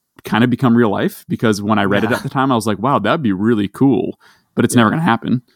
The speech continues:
Speaker 2: And that
Speaker 1: Uh,
Speaker 2: was, like, what, two thousand twelve or eleven that book came out? So just
Speaker 1: Yeah,
Speaker 2: to
Speaker 1: I don't even,
Speaker 2: put a
Speaker 1: yeah,
Speaker 2: frame
Speaker 1: it's
Speaker 2: of
Speaker 1: like, it was not
Speaker 2: reference.
Speaker 1: that, I'm thinking it was even earlier than that, but it's, it is crazy, um, how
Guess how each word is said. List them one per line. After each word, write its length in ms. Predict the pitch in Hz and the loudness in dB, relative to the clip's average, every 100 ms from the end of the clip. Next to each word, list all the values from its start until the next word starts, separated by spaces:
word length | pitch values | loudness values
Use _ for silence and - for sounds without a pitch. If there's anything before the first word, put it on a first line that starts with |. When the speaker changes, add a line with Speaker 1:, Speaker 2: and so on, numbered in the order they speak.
| _ _ - | _ _ -2
Speaker 2:
And 80 | 143 | 2
that 80 | |
Speaker 1:
Uh, 40 | 147 | 2
Speaker 2:
was, 200 | 147 120 | 2 0
like, 100 | 120 | -2
what, 240 | 120 117 | -2 -4
two 140 | - 135 | -4 -2
thousand 420 | 131 117 120 117 | 0 0 -4 -6
twelve 580 | - 127 120 131 127 120 | -4 0 2 2 2 0
or 60 | |
eleven 400 | 113 104 104 120 | -2 -2 -4 -4
that 140 | 127 123 | -4 -4
book 180 | 131 - | -6 -2
came 220 | 139 135 | 0 0
out? 240 | 139 143 | 0 -2
So 260 | - 110 98 | -4 -4 -4
just 220 | 110 120 | -4 -4
Speaker 1:
Yeah, 80 | 131 | -2
Speaker 2:
to 60 | |
Speaker 1:
I 40 | 107 | 0
don't 80 | 214 | 0
even, 160 | 135 | 0
Speaker 2:
put 180 | - 139 | -2 -4
a 40 | 120 | -2
Speaker 1:
yeah, 100 | 127 | -2
Speaker 2:
frame 160 | 131 | -2
Speaker 1:
it's 100 | 110 | -2
Speaker 2:
of 60 | 107 | -2
Speaker 1:
like, 60 | |
it 40 | 127 | 0
was 140 | 123 | 0
not 200 | 107 107 | 2 0
Speaker 2:
reference. 40 | - | 0
Speaker 1:
that, 180 | 101 - _ - | -4 -6 _ -4
I'm 240 | 113 202 | 0 0
thinking 400 | - 127 117 107 | 2 0 2 0
it 120 | 104 | 0
was 160 | 104 95 | -2 -2
even 340 | 107 98 90 - _ _ 110 | 0 0 -2 -6 _ _ 0
earlier 340 | 104 107 135 | 2 2 0
than 120 | 147 | 0
that, 220 | 139 156 - - | 0 0 -4 -4
but 160 | 104 101 | -2 2
it's, 400 | 123 113 - - | 0 0 -4 -6
it 160 | - 135 | 0 2
is 140 | 131 | 2
crazy, 760 | - - 113 110 104 95 92 90 | 0 -2 2 2 2 0 0 -2
um, 400 | - - 85 - - _ _ _ _ _ | -4 -2 -4 -8 -14 _ _ _ _ _
how 300 | - 107 110 | -4 0 0